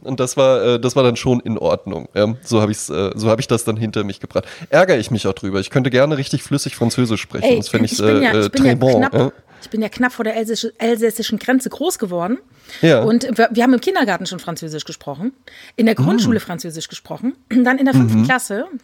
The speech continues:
Speaker 2: musste man entscheiden, Englisch oder Französisch. Da hab ich mich für Englisch entschieden.
Speaker 1: Ja.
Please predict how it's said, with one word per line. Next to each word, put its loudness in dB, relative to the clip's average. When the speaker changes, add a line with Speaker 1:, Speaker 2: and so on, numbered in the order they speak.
Speaker 2:
musste -4
man 2
entscheiden, -2
Englisch 2
oder -2
Französisch. -8
Da -6
hab -8
ich -8
mich 0
für 0
Englisch 0
entschieden. -12
Speaker 1:
Ja. 4